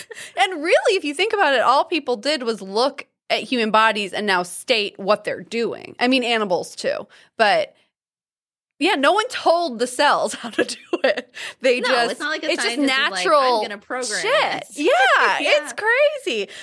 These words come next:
Speaker 1: So
Speaker 2: I mean,
Speaker 1: anyway.
Speaker 2: even programming doesn't make sense. Like,
Speaker 1: No.
Speaker 2: how does, but I don't understand how programming works either. Like, who wrote those lang-,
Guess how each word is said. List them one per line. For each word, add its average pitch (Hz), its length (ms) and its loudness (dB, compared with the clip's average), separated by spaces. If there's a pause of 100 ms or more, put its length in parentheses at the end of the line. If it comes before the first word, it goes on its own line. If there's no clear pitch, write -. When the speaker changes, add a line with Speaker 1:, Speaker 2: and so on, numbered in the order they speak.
(120)
Speaker 1:
So - 140 2
Speaker 2:
I 277 40 0
mean, 247 100 0
Speaker 1:
anyway. 202 220 4
Speaker 2:
even 185 60 -2
programming 269 520 -2
doesn't 202 260 0
make 151 180 -12
sense. - 400 -6
Like, 214 160 0
Speaker 1:
No. 220 140 4
Speaker 2:
how 302 240 2
does, 277 300 0
but 240 140 -4
I 277 100 2
don't 359 160 0
understand 269 480 -6
how 180 100 -2
programming 175 640 -6
works 143 280 -6
either. 349 240 0
Like, 196 180 2
who 330 200 2
wrote 311 160 2
those 285 160 2
lang-, 285 200 -4